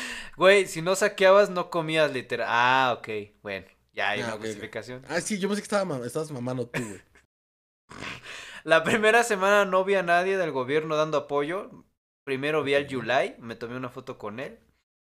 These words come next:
Speaker 1: Los
Speaker 2: No,
Speaker 1: zorros
Speaker 2: eso es
Speaker 1: es-,
Speaker 2: verga, esto es
Speaker 1: <laughs>
Speaker 2: mamada.
Speaker 1: eso no, eso no, güey. Pero, pues, güey, el Yulai, digo, la gente puede criticar mucho a los youtubers que, "Ay,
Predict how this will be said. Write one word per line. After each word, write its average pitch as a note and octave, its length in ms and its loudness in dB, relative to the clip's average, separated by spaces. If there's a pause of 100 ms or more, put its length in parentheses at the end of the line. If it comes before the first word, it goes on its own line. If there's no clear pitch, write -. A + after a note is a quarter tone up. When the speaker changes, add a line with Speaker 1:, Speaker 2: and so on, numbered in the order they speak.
(340)
Speaker 1:
Los A#2+ 100 -6
Speaker 2:
No, D3 80 2
Speaker 1:
zorros D3 160 0
Speaker 2:
eso D#3 100 -4
es F#3+ 80 -6
Speaker 1:
es-, D#3+ 80 2
Speaker 2:
verga, C#3+ 220 2
esto C3+ 160 -8
es F3+ 40 -4
Speaker 1:
<laughs> E3+ 40 -4
Speaker 2:
mamada. C#3+ 240 2
Speaker 1:
eso F#3 200 4
no, C#3+ 220 4
eso D#3+ 220 4
no, C3 180 -2
güey. A2+ 140 -8 (380)
Pero, A#3 300 12
pues, A3 180 -4
güey, D#4+ 280 8
el A3 100 10
Yulai, A3+ 520 8 (100)
digo, G3+ 360 6 (160)
la G3 120 6
gente D4 220 0
puede E4 200 2
criticar A#3 380 0
mucho B3+ 220 -2
a C4+ 40 2
los A3+ 140 0
youtubers G#3 340 -2
que, E3 140 2
"Ay, F3 320 10